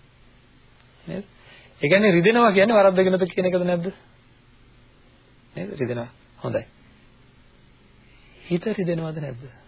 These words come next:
හුඟක් වෙලාවට මේ කාලේ මේ ජීවිතේ මෙහෙම ගෙනියනකොට හිත රිදෙනවද නැද්ද? කය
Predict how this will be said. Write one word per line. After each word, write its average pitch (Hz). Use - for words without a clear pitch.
හුඟක් 139
වෙලාවට 120
මේ 127
කාලේ 117
මේ 127
ජීවිතේ 120
මෙහෙම 131
ගෙනියනකොට 123
හිත 156
රිදෙනවද 131
නැද්ද? 139
කය 180